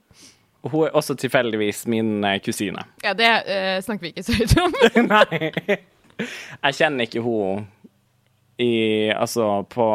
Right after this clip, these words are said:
Speaker 1: så når det kommer til festivaler og sånn, så har jeg ingen kjennskap til
Speaker 2: Nei,
Speaker 1: henne.
Speaker 2: vi, eh,
Speaker 1: Mm.
Speaker 2: bare, bare påpeker at vi kjenner ikke Saie Solbakk profesjonelt.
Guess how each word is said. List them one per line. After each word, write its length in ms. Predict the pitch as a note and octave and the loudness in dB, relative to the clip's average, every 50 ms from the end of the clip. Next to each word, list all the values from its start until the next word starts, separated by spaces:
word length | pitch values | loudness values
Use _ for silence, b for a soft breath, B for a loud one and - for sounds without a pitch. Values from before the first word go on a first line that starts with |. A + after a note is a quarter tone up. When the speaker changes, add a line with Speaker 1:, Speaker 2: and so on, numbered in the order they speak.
| G2+ - - | 0 -2 -2
Speaker 1:
så 140 | - A#2 | -4 -4
når 220 | A2 A2 A2+ A2+ G#2+ | -2 -2 -2 -2 -2
det 60 | - | -2
kommer 200 | B2 A#2 A#2 A2 | -2 -2 -2 -2
til 120 | - - | -6 -4
festivaler 840 | - A#2+ - - - A#2 G#2+ A2 A2+ A2+ A2 A2 G#2 G2+ G2 - - | -6 -6 -4 -4 -4 0 2 4 4 4 4 2 2 0 -2 -4 -4
og 80 | G2 | -4
sånn, 220 | - G2+ F#2+ - A2+ - _ _ | -4 -4 -6 -6 -8 -16 _ _
så 320 | _ - - - A2+ G#2 G2+ G2+ | _ -8 -2 0 2 2 2 0
har 140 | G2+ A2 | 0 -2
jeg 120 | G#2 G2 G2+ | -2 -2 -4
ingen 160 | G2 F#2 - | -4 -6 -6
kjennskap 400 | - G#2 G2 - - - - - | -6 -8 -8 -8 -10 -12 -10 -8
til 80 | A3 G#3+ | -4 -2
Speaker 2:
Nei, 160 | G#3 G3 F#3 | -2 -2 -2
Speaker 1:
henne. 140 | - - _ _ _ | -4 -10 _ _ _
Speaker 2:
vi, 220 | - A3 B3 C4 C4 C4 B3 - | -14 -10 -8 -8 -8 -8 -8 -8
eh, 240 | - A3+ A3+ A3 A3 | -4 -2 -2 0 0
Speaker 1:
Mm. 60 | G3 | -2
Speaker 2:
bare, 160 | A3+ A3 G#3 G#3 | -2 -4 -4 -4
bare 160 | A3+ A3+ G#3+ | -6 -6 -6
påpeker 540 | - B3+ B3 B3 C4+ C4+ C4 D#4 E4 F4 - | -6 -8 -8 -6 -8 -10 -10 -10 -10 -10 -8
at 160 | - A#3 - | -8 -8 -8
vi 160 | A3 A#3 A#3 | -8 -10 -10
kjenner 360 | - - A#3+ A#3 A3 G3 F3 - - | -10 -8 -8 -8 -8 -10 -14 -14 -16
ikke 260 | G#3+ - _ - E3 | -18 -16 _ -12 -12
Saie 320 | - - G3+ F#3+ F#3 F3+ F3 | -10 -8 -8 -8 -8 -8 -12
Solbakk 400 | - - G3 G3 G3+ G3+ G3 _ - | -14 -14 -12 -8 -8 -8 -8 _ -14
profesjonelt. 760 | - F#3+ - D#4 - F#3+ E3+ D#3+ - - - _ - - | -10 -4 -4 -4 -4 -6 -12 -12 -12 -14 -16 _ -20 -20